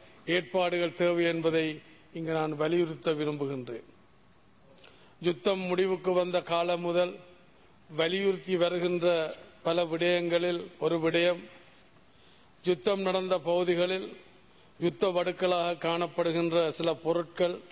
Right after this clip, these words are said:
கட்டிடங்கள் போன்ற அழிவுகள், யுத்த சின்னங்கள் ஆக்கப்பட்டு காட்சிப்படுத்தப்படு-,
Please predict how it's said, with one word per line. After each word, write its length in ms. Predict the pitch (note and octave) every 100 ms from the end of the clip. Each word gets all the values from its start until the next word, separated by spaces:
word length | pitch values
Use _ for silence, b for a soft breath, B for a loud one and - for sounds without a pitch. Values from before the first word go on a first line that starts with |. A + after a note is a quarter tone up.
| - - -
கட்டிடங்கள் 600 | E3 D#3+ F3+ E3+ E3+ E3
போன்ற 400 | D3 E3 D#3+ D3+
அழிவுகள், 520 | D3+ E3 E3 E3 F3+ - - - - B B B B
யுத்த 320 | F3 F3 - F#3+
சின்னங்கள் 460 | F#3+ F#3+ F#3 F#3
ஆக்கப்பட்டு 800 | E3+ E3+ F3+ F3+ F3+ F3 F#3+ F3+ - - B B -
காட்சிப்படுத்தப்படு-, 1000 | E3+ F3 G3 D#3+ F3 E3+ F3 E3+ E3+ F#3+